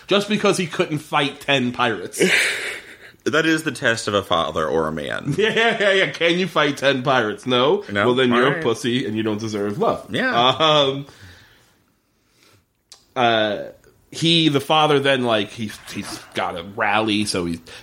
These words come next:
Speaker 1: tries to rally the townfolk to help him take, he's like, "What's wrong with you? You're gonna let this guy run all over you?" Blah,
Speaker 2: Everyone's
Speaker 1: blah,
Speaker 2: like,
Speaker 1: blah.
Speaker 2: "Yeah, I guess."
Speaker 1: "Yeah, we've been doing it the whole time.
Speaker 2: "What
Speaker 1: It's
Speaker 2: do you
Speaker 1: fine.
Speaker 2: want?"
Speaker 1: Also, you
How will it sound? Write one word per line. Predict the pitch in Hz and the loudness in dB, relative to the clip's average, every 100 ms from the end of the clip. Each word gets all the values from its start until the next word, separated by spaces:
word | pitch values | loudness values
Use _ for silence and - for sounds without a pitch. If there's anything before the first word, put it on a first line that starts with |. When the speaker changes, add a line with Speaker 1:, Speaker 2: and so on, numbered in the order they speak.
| - | -2
Speaker 1:
tries | 160 151 | 0 0
to | - | -2
rally | 123 131 127 | 0 2 2
the | 107 | -2
townfolk | 101 139 127 127 127 123 117 | -4 -2 0 -2 -4 -4 -4
to | - | -8
help | 98 113 104 | -4 -2 0
him | 104 | -2
take, | 107 107 | -2 -4
he's | 110 110 | -2 -2
like, | 117 | -2
"What's | 294 - | -2 -2
wrong | 294 302 | 0 2
with | 294 | 2
you? | 269 | 0
You're | 262 262 | -2 0
gonna | 262 | 2
let | 269 269 | 0 -2
this | 240 | -6
guy | 226 240 | -2 2
run | 247 240 | 4 4
all | 240 254 | 2 0
over | 277 262 | -2 -4
you?" | 269 269 | -6 -6
Blah, | 262 | -4
Speaker 2:
Everyone's | 90 95 | -2 0
Speaker 1:
blah, | 92 | 0
Speaker 2:
like, | 90 92 | 0 2
Speaker 1:
blah. | |
Speaker 2:
"Yeah, | 101 | 2
I | 90 | 0
guess." | 92 87 85 - 120 | -2 -2 -2 -4 0
Speaker 1:
"Yeah, | 117 107 | 0 0
we've | 110 | -2
been | 107 | -2
doing | 110 107 | -2 -2
it | |
the | 104 | -4
whole | 104 | -4
time. | 104 101 98 | -2 0 2
Speaker 2:
"What | 95 | 2
Speaker 1:
It's | 92 | 4
Speaker 2:
do | |
you | 90 | 4
Speaker 1:
fine. | 85 104 | 2 -2
Speaker 2:
want?" | - - - | -10 -20 -4
Speaker 1:
Also, | 110 120 101 | -2 0 0
you | 107 113 113 107 | 0 2 2 0